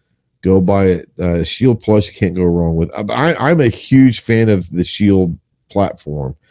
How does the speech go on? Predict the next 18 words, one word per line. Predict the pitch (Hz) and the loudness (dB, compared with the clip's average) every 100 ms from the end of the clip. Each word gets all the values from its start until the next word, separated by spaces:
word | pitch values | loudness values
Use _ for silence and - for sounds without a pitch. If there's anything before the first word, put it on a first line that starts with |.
| _ _ _ _ | _ _ _ _
Um, | - 82 80 80 76 73 64 _ _ - | -6 -2 0 0 -2 -6 -10 _ _ -6
that | 107 123 | -2 0
was | 156 143 104 | 2 2 2
my | 113 123 | 0 0
first | 107 120 123 - | 2 2 2 2
gun | 110 107 104 | 0 2 2
that | 101 | 2
I | 98 | 2
bought | 92 98 101 - - | 2 0 0 -6 -16
specifically | - 123 107 - 107 101 | -4 0 0 0 -2 -2
for | - 90 | -2 -6
carry, | 85 95 87 76 | -4 -2 0 0
was | 78 76 | -2 -4
the | 78 | -2
original | 80 90 90 87 | -2 -2 -2 -4
Shield. | - - 104 104 98 - _ _ _ _ _ - | -4 0 2 4 2 -4 _ _ _ _ _ -6
And, | 85 90 90 85 82 80 90 | -2 2 2 2 -2 -4 -4
um, | 87 85 82 80 78 76 73 73 | -2 0 0 -2 -2 -6 -8 -12